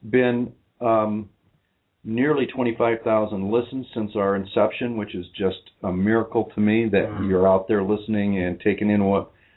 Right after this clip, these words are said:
Speaker 1: w-, what, what, uh, our guests have to say. Um, so thanks, thanks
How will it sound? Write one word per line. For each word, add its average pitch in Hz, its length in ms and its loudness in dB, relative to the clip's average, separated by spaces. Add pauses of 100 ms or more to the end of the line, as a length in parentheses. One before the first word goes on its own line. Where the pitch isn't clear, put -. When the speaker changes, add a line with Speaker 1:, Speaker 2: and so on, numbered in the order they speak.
(160)
Speaker 1:
w-, - 180 -6 (220)
what, 101 320 0
what, 101 300 2 (160)
uh, 101 60 2
our 90 360 4
guests 101 360 0
have 98 240 0
to - 80 -16 (120)
say. 107 340 4 (720)
Um, 87 440 0 (500)
so 98 220 4
thanks, 117 240 0 (640)
thanks 110 220 -2